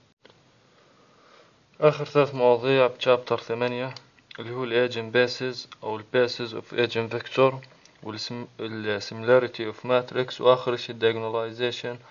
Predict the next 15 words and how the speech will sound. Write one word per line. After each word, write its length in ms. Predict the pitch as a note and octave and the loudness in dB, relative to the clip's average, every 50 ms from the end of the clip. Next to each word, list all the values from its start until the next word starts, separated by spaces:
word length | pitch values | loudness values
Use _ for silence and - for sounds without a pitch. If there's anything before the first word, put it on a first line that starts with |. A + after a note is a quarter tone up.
| - - - - - - - A2 | -20 -20 -20 -20 -18 -14 -12 -12
of 40 | - - | -12 -8
matrix. 580 | A#2 G#2+ G2 F#2+ - - F2 F2+ - - - - - - - - _ _ _ - _ _ - | -6 -6 -6 -6 -8 -12 -14 -14 -14 -16 -18 -18 -20 -20 -20 -20 _ _ _ -20 _ _ -4
آه، 200 | - A2+ A2+ A2+ | 0 0 2 2
فعليا 440 | A#2 A2+ - B2 C3 C#3+ D#3+ D#3+ D3+ | 0 0 0 0 2 2 2 2 0
ال 240 | D3 C#3+ D3 D3+ D3 | 2 4 4 4 4
agent 240 | C3+ C#3+ C#3 C3 D3 | 4 0 -2 2 2
basis، 520 | C#3+ C#3+ C#3 - - D3 C#3+ C3+ - - - _ _ _ _ _ _ _ _ _ _ - _ _ _ _ _ _ _ _ - - - - _ _ _ _ _ _ _ _ - - _ - | 2 2 2 -2 -4 -4 -4 -6 -10 -14 -20 _ _ _ _ _ _ _ _ _ _ -20 _ _ _ _ _ _ _ _ -20 -20 -20 -20 _ _ _ _ _ _ _ _ -20 -20 _ -2
آه، 260 | C3+ C3 C3+ C#3 C#3 C#3 | 0 2 2 2 -2 0
موضوع 400 | C#3+ C#3+ D3 C#3+ C#3 D3+ D3+ C#3+ | 2 4 4 4 6 6 8 8
ناقشناه 540 | C#3+ C#3 C#3 C#3 C3 - - C#3+ C#3 C3+ | 8 6 4 4 0 -4 0 2 2 2
قبل 380 | C3 B2 A#2+ A#2+ C3 C#3+ D3 C#3 | 4 4 4 2 2 0 -4 -4
بس 260 | C#3 C#3 C3 - - | -6 -6 -6 -6 -8
هسه 220 | D3 - - - B2+ | -10 -6 -6 -6 -4
بدنا 260 | B2 B2 B2 B2+ B2 | -4 -2 0 0 0
نوضحه. 500 | A#2+ A2 G#2 G2+ F2+ E2+ E2+ F2 F2+ | 2 0 -2 -4 -4 -4 -2 -2 -2